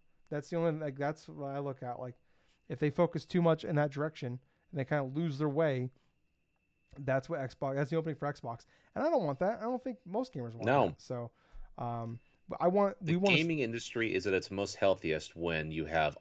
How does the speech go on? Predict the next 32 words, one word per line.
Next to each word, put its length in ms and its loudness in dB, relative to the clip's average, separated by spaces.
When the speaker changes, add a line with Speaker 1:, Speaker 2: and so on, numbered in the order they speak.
Speaker 2:
all 380 8
of 120 -2
the 160 -2
major 440 0
companies, 680 -6
the 100 -2
three 400 0
major 240 0
companies, 460 -4
Microsoft, 580 2
Sony, 420 -2
and 140 -6
Nintendo, 360 -2
both 200 -4
producing 500 -4
excellent 480 -2
games 440 0
at 80 6
a 40 4
pace 320 -2
that's 220 -4
not 160 -2
only 160 -4
comfortable, 640 0
but 160 -2
also 540 0
is 120 -4
enticing 680 0
to 300 -6
keep 340 0
and 120 -6
sustain 800 0